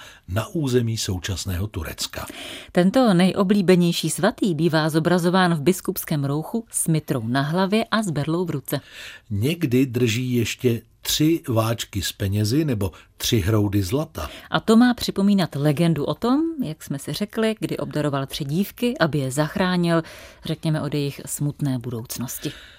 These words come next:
Speaker 1: Svatý Mikuláš nám dodnes připomíná, jak důležité může být někoho obdarovat.
Speaker 2: Někdy je nejkrásnější dar jenom úsměv anebo přátelské povzbuzení.
Speaker 1: Hm?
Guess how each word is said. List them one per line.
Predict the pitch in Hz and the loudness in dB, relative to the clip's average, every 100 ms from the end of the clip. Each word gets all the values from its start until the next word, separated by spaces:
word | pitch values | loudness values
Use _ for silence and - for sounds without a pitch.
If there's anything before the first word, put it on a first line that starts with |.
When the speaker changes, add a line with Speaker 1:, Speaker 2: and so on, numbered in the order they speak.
| - - | -20 -10
Speaker 1:
Svatý | - 151 180 196 | 0 0 2 0
Mikuláš | 180 170 175 170 165 151 | 0 0 0 2 0 -2
nám | 160 156 139 | -2 0 2
dodnes | 135 143 143 | 2 2 -2
připomíná, | - 139 127 120 110 107 107 113 - - | -2 -2 0 0 0 0 0 -2 -6 -4
jak | 107 101 | -4 -2
důležité | 98 110 139 151 143 123 113 120 110 107 104 | -4 -2 2 4 4 4 0 -2 -2 -2 -2
může | 101 101 95 | -2 -2 -2
být | 82 98 104 - - - | -4 -4 -6 -12 -20 -10
někoho | 104 98 107 90 | -6 -4 -2 -4
obdarovat. | - - 90 92 87 85 80 - - - - - | -6 -6 -4 -2 -2 -4 -6 -10 -16 -18 -4 0
Speaker 2:
Někdy | 156 147 | 2 4
je | 165 160 | 4 4
nejkrásnější | 156 170 156 160 165 156 175 | 2 0 0 0 -2 -2 -2
dar | 151 143 139 | 0 0 -2
jenom | 131 127 135 | -4 -4 -4
úsměv | 180 202 240 254 302 - | -4 -2 0 0 -2 -10
anebo | - 202 196 | -4 -4 -4
přátelské | 214 - 139 - 156 - 143 143 | -6 -4 -4 -4 -6 -6 -8 -6
povzbuzení. | 139 147 147 156 151 147 151 - - | -6 -6 -4 -2 0 0 0 -4 -4
Speaker 1:
Hm? | 131 175 | 0 0